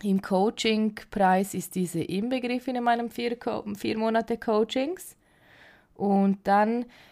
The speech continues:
bin ich mir sicher, dass du das erste Mal checkst, „Ach so, deshalb hat bei mir das und das nicht funktioniert.“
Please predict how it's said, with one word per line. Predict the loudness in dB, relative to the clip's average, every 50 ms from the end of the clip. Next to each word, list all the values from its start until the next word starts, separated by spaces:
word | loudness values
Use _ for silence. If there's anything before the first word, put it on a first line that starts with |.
| _ _ _ _ _ _ 2
bin | 2 4 4
ich | 2 2 0
mir | 0 0 0
sicher, | -2 -2 -2 0 0 0 0 0 0 2 4 4 4 4 2 0 -4 -8 _
dass | -2 -2 -2 -2 -2 -4
du | -4 -2 0
das | 0 0 0 -2
erste | -4 0 4 4 4 4 2 -2 -4 -2 0 2
Mal | 2 2 4 4 4 6 6 6 4 4 2 0 -4 _ _ _ _ _ -8
checkst, | -4 0 2 2 2 0 -2 -6 -12 -12 -12 -12 -8
„Ach | -6 -6 -6 -6 -8 -10 -12
so, | -12 -12 -10 -8 -8 -6 -2 0 2 4 4 6 6 8 8 8 8 8 6 6 4 2 2
deshalb | 0 0 0 0 -2 -2 0 4 4 4 4 4 2
hat | 2 0 2 2
bei | 0 0 2
mir | 2 4 2 2 2
das | 0 2 4 4 6 4 4 0 -4 -8
und | -8 -8 -4 -4
das | -2 -2 -2 -4 -4
nicht | -4 -4 -4 -6 -8 -8
funktioniert.“ | -6 -6 -6 -6 -6 -4 0 2 4 4 4 6 6 4 4 2 -4 _ -18